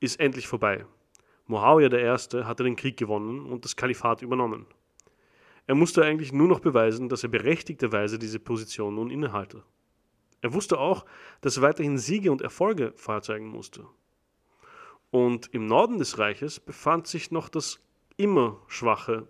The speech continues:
Byzanz. Und er wusste auch, wie schwach es war. Er ließ seine Soldaten aufrüsten und bereitete sie vor.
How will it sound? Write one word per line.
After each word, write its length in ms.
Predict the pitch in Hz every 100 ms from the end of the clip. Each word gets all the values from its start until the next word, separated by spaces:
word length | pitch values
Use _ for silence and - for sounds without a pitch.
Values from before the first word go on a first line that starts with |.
| -
Byzanz. 600 | 127 - 147 98 - - - - - _
Und 80 | -
er 100 | 127
wusste 200 | 147 -
auch, 160 | 139 123 113
wie 180 | 160 190
schwach 340 | - 104 -
es 180 | 107 -
war. 240 | 110 - - _ _ _ _ _ _ _ _ -
Er 80 | -
ließ 160 | 131 131
seine 160 | 135
Soldaten 400 | 120 117 110 110
aufrüsten 640 | 110 107 - 127 - - 170
und 280 | 147 139 135
bereitete 500 | 135 120 131 147 139
sie 160 | 127
vor. 400 | 127 - 110 110